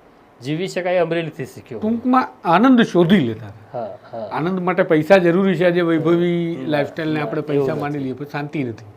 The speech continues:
Speaker 1: હમ.
Speaker 2: આ બધું પ્રશાંત દયાળ ત્યાંથી શીખા.
Speaker 1: હમ.
Speaker 2: પણ આ તમારી માનવ સંવેદનાની વાત થઈ, <clears throat> પછી તમે અમદાવાદ આવી ગયા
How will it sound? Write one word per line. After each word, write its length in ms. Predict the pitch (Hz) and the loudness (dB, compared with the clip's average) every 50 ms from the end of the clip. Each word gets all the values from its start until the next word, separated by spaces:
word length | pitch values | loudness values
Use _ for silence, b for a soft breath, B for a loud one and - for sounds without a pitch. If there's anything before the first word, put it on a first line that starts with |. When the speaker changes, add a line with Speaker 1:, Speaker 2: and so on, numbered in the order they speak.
| - B B B B 131 | -20 B B B B -16
Speaker 1:
હમ. 100 | 123 113 104 104 | -16 -14 -6 -2
Speaker 2:
આ 60 | 160 | -2
બધું 320 | 160 170 175 160 175 165 160 | 0 0 0 -2 -2 -6 -6
પ્રશાંત 300 | 170 - - 170 160 156 | -8 -8 -6 -4 -2 0
દયાળ 160 | 160 160 156 | 0 0 0
ત્યાંથી 300 | 156 156 143 135 - 139 | 0 -2 -2 -2 -4 -6
શીખા. 280 | 110 120 113 - 107 | -8 -8 -12 -12 -14
Speaker 1:
હમ. 420 | 107 101 - - - - - 127 110 104 110 B B B B B B B B B B - | -18 -18 -20 -20 -20 -20 -20 -18 -18 -18 -20 B B B B B B B B B B -6
Speaker 2:
પણ 120 | 202 190 | -2 0
આ 440 | 180 185 190 190 196 196 196 196 220 - - | 4 4 6 6 6 4 2 -2 -4 -8 -12
તમારી 520 | 156 - 156 160 170 165 170 175 175 175 | -8 -6 -2 0 0 2 2 0 0 0
માનવ 280 | 165 156 151 151 160 156 | 0 -2 -2 -2 -2 -4
સંવેદનાની 520 | 156 160 156 160 160 156 156 151 147 143 | -6 -6 -6 -4 -4 -4 -4 -4 -4 -4
વાત 260 | 123 117 110 107 - | -6 -6 -8 -10 -12
થઈ, 160 | - 113 101 92 - - - - | -16 -16 -16 -16 -18 -20 -10 -2
<clears throat> 540 | - - - 170 - - - - - - - | 0 2 2 2 0 -4 -12 -20 -20 -14 -8
પછી 180 | - 147 - 165 | -8 -6 -6 -4
તમે 180 | 151 151 151 | -4 -4 -4
અમદાવાદ 360 | 147 143 151 156 156 156 143 127 | -4 -4 -2 0 0 0 0 -2
આવી 180 | 117 113 117 | -4 -6 -8
ગયા 200 | 110 101 98 98 | -8 -10 -12 -14